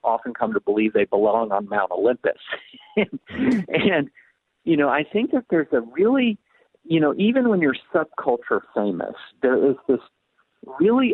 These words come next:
odd, um, dynamic, social dynamic that exists when people, uh, are around other famous people. And if you're a famous person, you become used to that dynamic as sort of like the background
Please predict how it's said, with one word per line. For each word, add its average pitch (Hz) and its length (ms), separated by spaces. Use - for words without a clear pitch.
odd, 156 540
um, 110 440
dynamic, 120 760
social 151 360
dynamic 107 600
that 110 120
exists 113 560
when 113 240
people, 123 680
uh, 113 220
are 113 260
around 107 580
other 110 260
famous 104 340
people. - 420
And 131 160
if 123 140
you're 185 180
a 180 140
famous 147 340
person, 139 480
you - 80
become 214 360
used 180 360
to 151 80
that 123 240
dynamic 120 640
as 90 120
sort 127 120
of 110 80
like 107 180
the 104 80
background 117 600